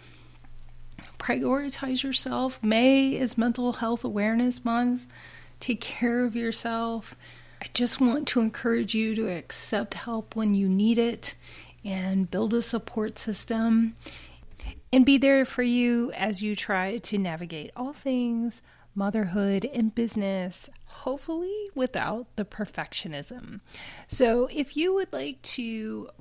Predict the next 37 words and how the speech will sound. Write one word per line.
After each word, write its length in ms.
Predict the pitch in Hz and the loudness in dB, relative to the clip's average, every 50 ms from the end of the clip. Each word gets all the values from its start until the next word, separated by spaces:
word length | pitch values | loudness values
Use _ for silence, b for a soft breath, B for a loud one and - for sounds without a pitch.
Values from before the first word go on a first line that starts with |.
| 185 170 | -14 -8
reach 260 | 185 220 240 247 - 277 | -6 -6 -4 -4 -4 -6
out 160 | 254 240 - | -8 -8 -8
to 140 | - - 220 | -6 -4 -2
me, 360 | 208 208 208 208 220 220 208 B B B B B B B | -2 0 0 0 -2 -2 -4 B B B B B B B
you 160 | - 190 214 | -8 -6 -4
can 120 | - 214 196 | -4 -4 -4
definitely 580 | 202 190 - - 247 220 240 240 240 233 226 | -6 -6 -6 -6 -6 -4 -4 -4 -4 -4 -4
do 220 | 190 175 190 190 170 | -6 -6 -6 -8 -6
that 300 | 175 170 160 170 - - | -6 -6 -6 -6 -8 -10
by 140 | - 160 175 | -10 -12 -10
going 380 | 170 - 180 190 196 202 202 | -8 -8 -8 -6 -6 -6 -6
to 580 | 196 - - - 196 185 185 180 147 135 - - - _ _ _ - 170 | -4 -6 -6 -6 -6 -6 -6 -8 -8 -10 -12 -14 -18 _ _ _ -12 -8
mombusinesscoach 1040 | 165 175 180 170 175 226 247 254 269 247 - 240 226 - - - 220 208 190 - | -6 -4 -2 0 0 2 2 2 0 -2 -4 -6 -6 -6 -6 -6 -6 -4 -4 -4
dot 200 | - 170 156 160 | -6 -6 -8 -10
com. 540 | - - - 220 226 233 233 233 233 247 247 B B B B B B B B | -8 -6 -4 -2 0 0 0 0 0 0 -2 B B B B B B B B
If 300 | - - 214 - - 190 | -8 -8 -8 -8 -6 -4
you 220 | 196 214 226 - | -2 -2 -2 -2
are 140 | - 170 214 | -4 -4 -4
looking 340 | 202 202 202 202 - 190 190 | -4 -6 -6 -6 -4 -6 -6
to 160 | - - - | -6 -6 -4
start 360 | - - - 214 196 196 190 - | -4 -2 0 0 0 0 0 -2
or 100 | 160 180 | -6 -10
grow 200 | - 180 175 196 | -8 -6 -6 -4
your 180 | 202 190 190 | -4 -4 -6
business, 640 | 175 - 180 180 - 185 175 170 170 170 170 - - | -6 -6 -8 -8 -6 -6 -6 -6 -6 -6 -6 -8 -8
you 260 | 175 170 175 185 190 | -6 -6 -6 -6 -6
can 220 | 180 - 190 175 170 | -6 -8 -12 -12 -10
reach 280 | 165 165 175 - - | -10 -10 -10 -10 -8
out 180 | 220 185 196 - | -8 -8 -10 -10
to 160 | - - 202 | -12 -8 -6
me 320 | 196 190 190 190 196 196 - - | -6 -6 -6 -6 -8 -10 -12 -14
for 280 | - - 220 220 254 - | -12 -10 -8 -8 -8 -8
either 340 | - 202 233 226 233 233 233 | -8 -8 -6 -4 -2 -4 -4
a 180 | - - 247 | -4 -6 -6
sixty-minute 720 | 214 - - 262 - - - 269 254 233 240 220 214 254 | -6 -6 -6 -6 -6 -4 0 2 2 2 2 2 0 -4
clarity 520 | - - - - 196 196 196 202 196 208 208 | -8 -10 -8 -6 -4 -2 -2 -2 -4 -4 -6
session. 480 | - - 208 196 220 - - 294 339 | -6 -4 -4 -4 -2 -2 -2 -4 -4